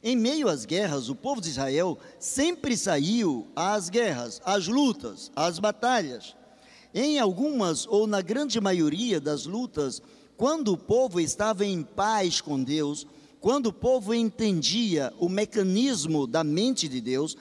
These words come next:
quando entendia a propós-, a proposta de Deus, o propósito de Deus sobre suas vidas, o povo lograva êxito. O povo saía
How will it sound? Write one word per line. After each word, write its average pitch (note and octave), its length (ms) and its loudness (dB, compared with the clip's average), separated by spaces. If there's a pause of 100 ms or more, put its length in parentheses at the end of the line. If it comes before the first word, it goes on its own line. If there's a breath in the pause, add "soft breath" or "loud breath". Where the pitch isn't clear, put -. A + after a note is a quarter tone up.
(280 loud breath)
quando C#4 300 2
entendia G3+ 840 0 (400 loud breath)
a F#3+ 120 4
propós-, A3 960 -2
a D#3+ 80 0
proposta F#3+ 600 0
de D3+ 100 0
Deus, F3 320 2
o F3+ 60 0
propósito F3 800 0
de C3+ 120 -4
Deus F3 360 2
sobre F#3 400 2
suas F#3+ 340 -2
vidas, D#3+ 420 0 (300 loud breath)
o B3 100 2
povo C#4+ 300 0
lograva B3+ 500 2
êxito. G3+ 560 0 (220 loud breath)
O G3+ 100 0
povo C#4 360 0
saía G#3 680 4